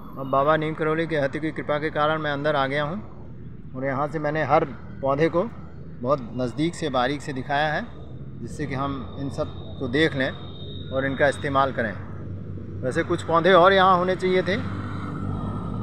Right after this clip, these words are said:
जैसे ब्राह्मी है, याददाश्त के लिए यूज़ करते हैं हम लोग, वो भी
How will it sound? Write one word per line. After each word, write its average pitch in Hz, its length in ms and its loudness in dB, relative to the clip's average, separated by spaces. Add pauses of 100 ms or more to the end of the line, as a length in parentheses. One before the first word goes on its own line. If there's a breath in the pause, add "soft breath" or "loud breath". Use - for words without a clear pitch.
(240)
जैसे 143 240 2
ब्राह्मी 151 380 8
है, 180 280 6
याददाश्त 160 500 6
के 185 80 0
लिए 180 120 2
यूज़ 165 240 2
करते 165 260 0
हैं 175 60 2
हम 165 100 -2
लोग, 190 140 0 (3000)
वो 135 160 -2
भी 170 160 4